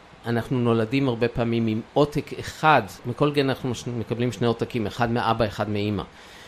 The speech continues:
קורה שנולדים עם עותק אחד לא תקין, אוקיי? זה עוד לא עושה מחלה, אבל אם באחד ממיליארדי התאים בגוף שלנו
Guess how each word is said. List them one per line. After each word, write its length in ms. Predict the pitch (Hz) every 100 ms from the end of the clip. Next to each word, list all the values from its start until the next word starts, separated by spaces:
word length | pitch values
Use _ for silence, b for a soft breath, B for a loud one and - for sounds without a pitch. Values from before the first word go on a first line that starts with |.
| B -
קורה 200 | 117 143
שנולדים 680 | - 143 131 123 117 143
עם 140 | 156 127 -
עותק 380 | 143 151 156
אחד 340 | 123 - 143 131
לא 180 | 113 117 117
תקין, 520 | 110 - 104 101 175 160 -
אוקיי? 360 | 101 - 113 180 220 - B B B B
זה 260 | 117 165
עוד 220 | 196 160 135
לא 80 |
עושה 320 | 156 147 - 127
מחלה, 640 | 110 - 95 87 92 143 214 - -
אבל 400 | 117 123 170 156
אם 160 | 127 127
באחד 480 | 117 110 - 165 185
ממיליארדי 600 | 185 143 123 120 110 120
התאים 480 | 151 160 160 147 156
בגוף 300 | 143 127 156
שלנו 460 | - 123 98 95